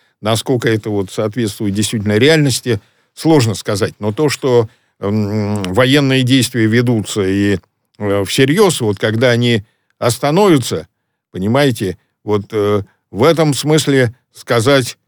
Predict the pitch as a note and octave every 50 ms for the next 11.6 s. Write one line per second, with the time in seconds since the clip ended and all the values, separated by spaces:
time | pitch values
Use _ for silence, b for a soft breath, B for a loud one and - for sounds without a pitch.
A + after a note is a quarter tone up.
0 | _ _ _ _ - G#2 G2+ G2+ G2+ G#2 G#2 - - - B2+ A#2+ A#2 D#3 D3+ C3
1 | - D3 C3+ - D3+ C#3+ C3 - - C#3+ C3+ A#2+ G2+ - E2 C#2 - - G#2 A2
2 | C3+ D3+ C#3 C#3 C3 B2 A#2 G#2 - _ _ _ _ _ _ - G2 G2 G2+ G2
3 | G2 G#2 A#2+ C3 B2+ B2+ B2+ B2 A#2+ A#2 A2+ A2+ G#2+ - A#2+ A#2 - C#3+ C#3 B2
4 | A2 C3 B2 A#2+ A2+ - B2+ A2+ - - G#2+ F2+ - A#2 G#2 - - C#3 A#2+ A2
5 | A#2+ A#2 G#2 - G3+ F#3+ E3+ - - A#2+ G2+ F2+ - A#2 A2+ A#2+ A#2 A#2 G#2 F2+
6 | - F#2+ D#2 D2+ D#2 - G2+ G2 G2+ F#2+ F#2 - F#2 F2 - G#2+ G#2+ G#2+ F#2+ E2
7 | E2+ F2 E2+ E2+ E2 F2+ F#2+ F#2+ F#2 F2 D2+ C#2+ - - F#2+ F2+ G2+ F#2 E2+ E2+
8 | - G2+ F2+ E2+ - - A2 A2 G#2 A2 G#2 F#2 E2 - E2 D#2+ D#2+ - F#2+ F2+
9 | G#2 G#2 G#2 G#2 A#2+ B2 B2+ E3 F3+ E3+ D#3 b b b b b b b b b
10 | - C#3+ D#3+ D3+ E3+ D#3 - - D3 C#3 D3 D#3 G3 G3+ F#3 C#3+ D3+ C3 A2+ -
11 | G#2+ G#2 A2 A2+ B2 C#3+ C#3 - - C3+ B2+ A#2